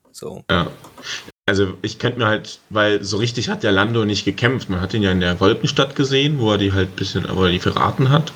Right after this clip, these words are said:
Speaker 2: Ähm, aber in, in dem Film vom Solo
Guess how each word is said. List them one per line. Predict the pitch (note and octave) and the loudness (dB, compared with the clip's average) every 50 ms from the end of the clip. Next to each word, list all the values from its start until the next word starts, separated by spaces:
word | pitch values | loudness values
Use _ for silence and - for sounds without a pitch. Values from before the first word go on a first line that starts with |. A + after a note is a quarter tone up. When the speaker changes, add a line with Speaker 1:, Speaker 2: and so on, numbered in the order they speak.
| - - - - - - - - - - _ _ - - | -16 -18 -16 -14 -14 -12 -12 -12 -14 -16 _ _ 0 2
Speaker 2:
Ähm, | G2 G2 F#2+ F#2+ G2 G2 G2 G2 G2 - - - - | 2 4 2 2 0 -2 -4 -6 -10 -18 -20 -10 0
aber | - A2 A2 - | 2 4 4 4
in, | A#2 A2+ - - - - _ _ - G2+ G2+ - - - - | 2 0 -2 -6 -14 -18 _ _ -8 -6 -6 -6 -6 -6 0
in | G#2 A2+ G#2 | 2 4 6
dem | G#2 G2+ G2 | 6 4 4
Film | - - B2 B2+ A#2+ | 4 4 2 2 2
vom | A#2 A2+ A2 G#2 | -2 -4 -4 0
Solo | G2+ A#2+ C3+ E3 D#3+ B2 G#2 F#2+ F#2 F#2 | 2 4 4 4 4 4 2 2 0 -2